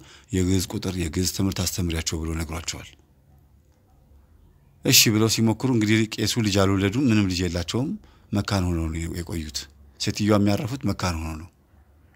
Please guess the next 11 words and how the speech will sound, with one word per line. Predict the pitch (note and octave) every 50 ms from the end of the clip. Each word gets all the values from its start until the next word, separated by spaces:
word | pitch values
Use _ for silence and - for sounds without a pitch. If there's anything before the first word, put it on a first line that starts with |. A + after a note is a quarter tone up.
| _ _ _ _ _ _ _ _ _ _ - - - - - - _ _ - - - - _ _ _ _ _ _ _ - - - - - -
እና | - G2+ F#2+ G2+ A#2 D3+ - - - - - - -
ይሄ | G2+ A2 G#2+ B2 B2+
ደብተራ | A#2 A2 A2+ G#2 - - A#2+ A#2 A2 A2
ሰውዬ | - A#2+ A#2 A2 A2+ G#2+
ደግሞ | A2 G#2+ A2+ C3+ D#3 -
ከዛ | - - A2+ G2+ G2+ A2
ከገጠር | - A2+ F#2 G#2+ G#2+ - B2 A2+
ይሄን | G#2 G#2 G#2
ወሬ | G2+ F#2+ G2+ G2
ይዞ | G2 F#2 F2 G2+ G2
መጥቶ | G2 F#2+ - -